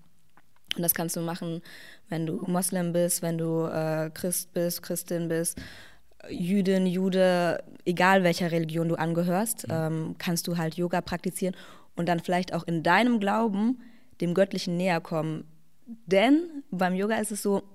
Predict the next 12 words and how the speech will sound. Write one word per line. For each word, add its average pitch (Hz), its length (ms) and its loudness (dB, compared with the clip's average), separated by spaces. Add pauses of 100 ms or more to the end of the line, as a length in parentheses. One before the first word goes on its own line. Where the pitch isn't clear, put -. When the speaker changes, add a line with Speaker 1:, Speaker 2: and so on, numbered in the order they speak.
(100)
Speaker 1:
<clears throat> 247 60 6 (1500)
man 180 160 4
denkt 196 200 4
sich 208 160 -2
halt, 180 380 2
die 180 60 -2
ganze 226 260 2
Schöpfung 269 480 2 (1200)
kommt 208 280 2
von 190 160 0
einer 180 260 4
Quelle, 160 380 -2